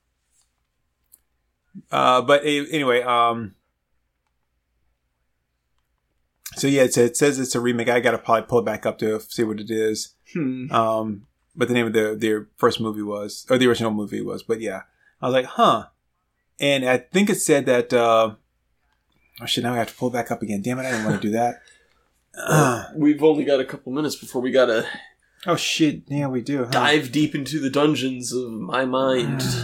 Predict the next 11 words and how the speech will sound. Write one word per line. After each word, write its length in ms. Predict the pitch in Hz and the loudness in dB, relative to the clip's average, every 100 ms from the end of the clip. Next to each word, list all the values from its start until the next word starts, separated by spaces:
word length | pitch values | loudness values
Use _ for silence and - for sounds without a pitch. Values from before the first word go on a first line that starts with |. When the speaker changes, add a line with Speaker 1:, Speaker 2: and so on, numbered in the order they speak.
| 107 | -8
Speaker 1:
<sighs> 320 | 101 90 107 | -14 -14 -6
Oof, 340 | 131 120 - - | -2 -4 -4 -10
that's 200 | 120 117 | -8 -8
a 60 | |
scary 420 | 113 - 110 104 104 | -12 -10 -8 -6 -8
ass 160 | 104 - | -8 -8
thought. 260 | 107 113 - 156 - - _ _ | -8 -6 -2 0 -2 -4 _ _
Speaker 2:
<laughs> 180 | _ | _
Speaker 1:
I 60 | 131 | -6
mean, 160 | 127 131 | -4 0
huh? 380 | 196 254 311 | 2 2 2